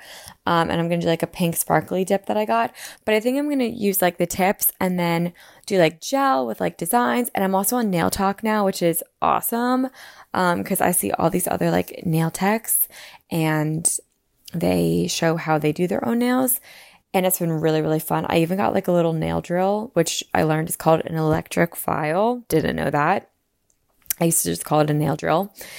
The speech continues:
Um, but I'm still, like, afraid to use it because my nails are really brittle 'cause I've been getting my nails done since I was in, like, seventh or eighth grade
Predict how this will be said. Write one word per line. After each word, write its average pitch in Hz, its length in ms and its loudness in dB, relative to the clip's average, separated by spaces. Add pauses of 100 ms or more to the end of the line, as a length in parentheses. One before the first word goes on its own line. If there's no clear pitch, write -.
(400)
Um, 160 340 0
but 190 140 2
I'm 196 160 4 (120)
still, 175 320 4
like, 247 160 0
afraid 175 420 0
to 170 40 -2
use 160 300 0
it 175 160 4
because 170 280 -2
my 175 120 0
nails 160 280 2
are 214 100 0
really 156 280 0
brittle 151 380 0
'cause - 120 -12
I've 170 120 0
been 175 80 0
getting 185 200 2
my 170 60 2
nails 156 240 0
done 156 220 -2
since - 180 -10
I 160 100 4
was 151 260 0 (680)
in, 160 180 2
like, 160 200 -2
seventh 160 560 0
or - 100 0
eighth 160 220 0
grade 151 260 0